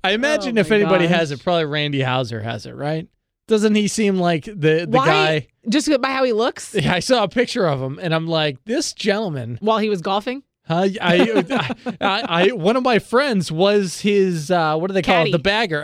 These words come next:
Speaker 1: <laughs> Yeah, yeah.
Speaker 2: Wait, you had a caddy in the Diamond Resort Invitational?
Speaker 1: I didn't, but I had a friend that
Speaker 2: Yeah,
Speaker 1: did.
Speaker 2: no, that's what
Speaker 1: Yeah,
Speaker 2: I'm saying.
Speaker 1: yeah.
Speaker 2: Your friend did it. My,
Speaker 1: Yeah.
Speaker 2: uh, old English teacher from high school was in there, and he
Speaker 1: No
Speaker 2: messaged me.
Speaker 1: way.
Speaker 2: He's like, "Who can I pick? Who should I pick?" And I was like,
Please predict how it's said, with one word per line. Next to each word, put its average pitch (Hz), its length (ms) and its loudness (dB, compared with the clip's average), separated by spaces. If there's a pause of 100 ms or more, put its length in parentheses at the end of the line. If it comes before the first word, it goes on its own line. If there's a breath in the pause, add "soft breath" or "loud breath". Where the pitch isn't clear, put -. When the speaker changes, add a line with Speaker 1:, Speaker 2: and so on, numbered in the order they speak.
Speaker 1:
<laughs> - 80 -10
Yeah, 233 220 2 (100)
yeah. 254 440 -4 (260)
Speaker 2:
Wait, 381 160 2
you 349 160 6
had 427 100 0
a 427 60 -2
caddy 349 380 -2
in 359 100 -2
the 330 80 0
Diamond 320 320 -2
Resort 320 240 0
Invitational? 330 640 -2 (220)
Speaker 1:
I 202 240 0
didn't, 143 480 -6 (160)
but 175 180 2
I 180 120 2
had 190 120 2
a 160 60 0
friend 240 360 -2
that - 60 2
Speaker 2:
Yeah, 381 220 2
Speaker 1:
did. - 80 -6
Speaker 2:
no, 339 160 2
that's 311 160 0
what 196 60 2
Speaker 1:
Yeah, 214 80 4
Speaker 2:
I'm - 60 2
saying. 220 120 4
Speaker 1:
yeah. - 60 0
Speaker 2:
Your 240 120 2
friend 285 240 -4
did 214 140 0
it. 160 120 -8
My, 196 300 2
Speaker 1:
Yeah. 247 160 0
Speaker 2:
uh, - 60 -2
old 247 180 2
English 277 300 -2
teacher 196 260 -8
from 196 240 -6 (400)
high 320 140 2
school 190 320 -2
was 175 160 -2
in 175 100 -4
there, 160 160 -10
and 175 80 -6
he 208 120 0
Speaker 1:
No 392 180 2
Speaker 2:
messaged 494 260 4
me. - 100 0
Speaker 1:
way. - 80 2
Speaker 2:
He's 226 120 0
like, 226 120 -2
"Who 262 120 -4
can 302 100 -2
I 247 140 -2
pick? 285 240 0
Who 247 100 -4
should 240 140 -2
I 233 80 -2
pick?" 254 240 0
And 196 80 -6
I 202 40 -2
was 190 120 -4
like, 196 160 -4